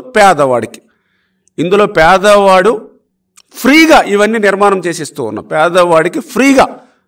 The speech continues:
చంద్రబాబు నాయుడు గారు చెప్పారు, ఫ్రీగా ఎన్టీఆర్ టిడ్కో ఇళ్ళు ఇస్తామని. అంటే ఒక్క రూపాయి పేదవాడికి పెట్టుబడి లేకుండా ఒక ధనవంతుడు, ఒక కోటీశ్వరుడు ఇంట్లో ఏ మాదిరిగా అయితే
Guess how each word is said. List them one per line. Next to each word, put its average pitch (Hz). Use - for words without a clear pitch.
చంద్రబాబు 185
నాయుడు 180
గారు 165
చెప్పారు, 151
ఫ్రీగా 247
ఎన్టీఆర్ 170
టిడ్కో 147
ఇళ్ళు 123
ఇస్తామని. -
అంటే 165
ఒక్క -
రూపాయి 247
పేదవాడికి 214
పెట్టుబడి 202
లేకుండా 180
ఒక 139
ధనవంతుడు, 226
ఒక 220
కోటీశ్వరుడు 226
ఇంట్లో 214
ఏ -
మాదిరిగా 220
అయితే 214